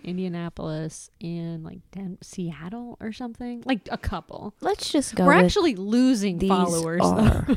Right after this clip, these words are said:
Speaker 1: <laughs> So I don't know if they're still listening. <laughs>
Speaker 2: Let's, let's just go with they're out there. They're listening. So, um, Fancy Farm is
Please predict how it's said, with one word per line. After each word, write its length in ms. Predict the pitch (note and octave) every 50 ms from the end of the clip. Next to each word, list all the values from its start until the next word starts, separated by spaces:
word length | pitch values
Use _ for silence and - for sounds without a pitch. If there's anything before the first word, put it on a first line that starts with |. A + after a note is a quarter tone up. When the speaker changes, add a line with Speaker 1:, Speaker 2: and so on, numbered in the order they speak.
| -
Speaker 1:
<laughs> 100 | - D4
So 140 | - - - - D#4+ - B3+ - - E4+
I 120 | - - - -
don't 240 | F4+ - - - -
know 140 | - - D4
if 140 | - - -
they're 180 | - C4 A#3 A#3
still 340 | - - - A#3 A3+ G#3 G3
listening. 380 | G#3 G3+ - - - G#3 G3+ - _ _ - - G#4+ C5 C5 C5 - - - -
<laughs> 600 | G4+ G4 B3+ - - F4 - A#3 - - - -
Speaker 2:
Let's, 480 | B3 C4+ D4 D4 - - - - - -
let's 300 | - D4 G4 - - -
just 240 | - F4+ D#4 - - -
go 160 | A3+ G#3 G3+
with 120 | G3 G3 - - - _ - -
they're 220 | - F#3+ F#3 E3+
out 200 | D#3 D#3 D#3 -
there. 240 | - - - - - _ _ -
They're 200 | - G3 G3 F#3+
listening. 400 | E3 E3 D#3 - - - - - _ - - - - - - - - _
So, 560 | - - - A#3 A3 G#3 G3 G3 G3+ G3 - _ -
um, 420 | G3+ G3+ F#3 F3 E3+ F3+ E3+ E3 - _ _ - -
Fancy 300 | - C#4+ F#4+ G#4 - E4
Farm 420 | - A#3 G#3 F#3 F3+ F3+ F3+ F#3 _ _ -
is 520 | F3+ E3+ E3 E3 E3 E3 D#3+ - - -